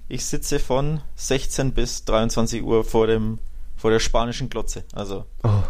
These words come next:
Speaker 1: La
Speaker 2: schön.
Speaker 1: Liga-mäßig. Sechzehn
Speaker 2: Schön.
Speaker 1: Uhr geht's los, Levante, Barca. Einundzwanzig Uhr
Speaker 2: Ja.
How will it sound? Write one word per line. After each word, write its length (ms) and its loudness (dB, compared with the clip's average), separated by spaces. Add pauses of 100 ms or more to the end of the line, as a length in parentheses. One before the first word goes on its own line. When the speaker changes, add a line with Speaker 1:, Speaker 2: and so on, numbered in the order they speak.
(140)
Speaker 1:
La 140 4
Speaker 2:
schön. 140 4
Speaker 1:
Liga-mäßig. 680 0
Sechzehn 400 -6
Speaker 2:
Schön. 60 -2
Speaker 1:
Uhr 80 -4
geht's 180 -8
los, 300 -8
Levante, 400 -4
Barca. 480 -4 (460)
Einundzwanzig 720 0
Uhr 320 0 (240)
Speaker 2:
Ja. 180 0